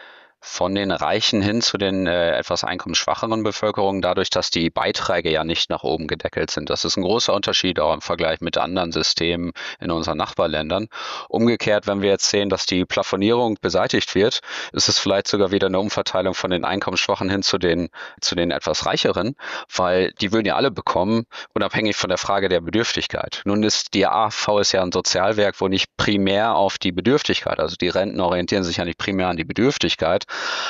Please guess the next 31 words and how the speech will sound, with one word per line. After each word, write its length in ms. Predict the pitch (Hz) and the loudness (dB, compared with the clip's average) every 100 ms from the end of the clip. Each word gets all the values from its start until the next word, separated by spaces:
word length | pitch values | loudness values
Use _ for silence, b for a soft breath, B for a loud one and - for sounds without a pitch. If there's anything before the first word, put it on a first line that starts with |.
| B | B
aber 240 | - 87 87 | -2 2 2
auf 120 | 85 | 2
der 100 | - | 0
anderen 200 | 78 101 | 0 0
Seite, 300 | 95 92 95 | 2 0 0
wenn 100 | 90 | -2
man 120 | 90 | -2
sieht, 260 | 87 101 98 | 0 0 2
dass 160 | 92 - | 0 2
hier 180 | 95 | 2
quasi 300 | 92 - 92 | 2 0 0
mit 160 | 95 95 | 0 2
der 100 | 101 | 2
Gießkanne 640 | 87 110 127 - 107 104 | 2 2 2 0 0 2
über 280 | 104 98 90 | 2 2 2
alle 180 | 90 98 | 2 4
ausgeschüttet 640 | 85 98 - 101 107 101 | 4 2 0 0 0 0
wird, 140 | 95 92 | 0 0
kann 160 | 104 | 0
man 100 | 101 | -2
sich 140 | 90 95 | 0 0
schon 160 | - | 2
die 100 | 117 | 4
Frage 380 | 107 - 92 95 | 2 2 0 2
stellen 320 | 92 - 92 | 0 2 2
in 80 | 90 | 2
der 100 | 87 | 2
heutigen 360 | 82 90 104 90 | 2 2 0 0
Zeit, 260 | - 92 | 0 -2
ob 80 | 76 | -2
das 300 | - - - | 0 0 0